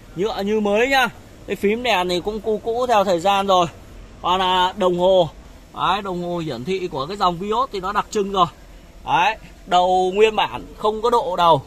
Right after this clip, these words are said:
vẫn còn nguyên. Và điều chỉnh điều hòa của xe.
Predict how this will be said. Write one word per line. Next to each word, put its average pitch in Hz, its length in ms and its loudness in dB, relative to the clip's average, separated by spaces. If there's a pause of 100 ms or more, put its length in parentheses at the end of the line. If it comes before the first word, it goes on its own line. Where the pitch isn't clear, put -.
vẫn 214 220 -8
còn 185 140 -6
nguyên. 220 220 6 (480)
Và 165 680 0
điều 165 200 0
chỉnh 139 280 -10
điều 160 160 0
hòa 165 280 -2 (200)
của 117 100 -10
xe. 190 280 -2